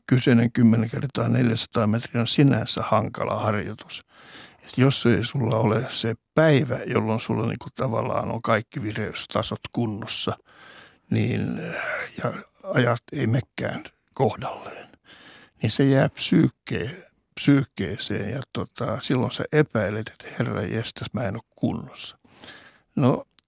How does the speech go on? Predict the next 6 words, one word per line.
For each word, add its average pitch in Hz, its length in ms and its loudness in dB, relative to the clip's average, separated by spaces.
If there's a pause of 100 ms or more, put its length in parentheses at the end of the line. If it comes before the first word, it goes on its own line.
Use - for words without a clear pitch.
(120)
me 143 80 2
oltiin 147 280 4
katsottu 143 840 0 (320)
Her-, 139 220 0 (240)
Herbert 135 380 2
Eliorin, 123 600 2